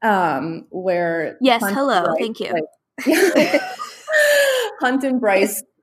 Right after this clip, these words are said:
Speaker 1: um, you know, the, the two main characters, like, literally hate each other and curse at each other. And I mean, Bryce,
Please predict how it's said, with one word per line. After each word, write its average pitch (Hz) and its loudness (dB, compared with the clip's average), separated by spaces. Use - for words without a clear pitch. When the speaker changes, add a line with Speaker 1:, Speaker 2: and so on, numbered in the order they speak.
Speaker 1:
um, 175 2
you 180 -4
know, 170 -2
the, 170 -8
the 196 -2
two 202 -2
main 165 -2
characters, 160 0
like, 143 -4
literally 170 2
hate 165 -4
each 165 -6
other 160 0
and 160 -6
curse 156 -2
at 165 0
each 165 -2
other. 160 2
And 165 -6
I - -20
mean, 196 0
Bryce, 190 2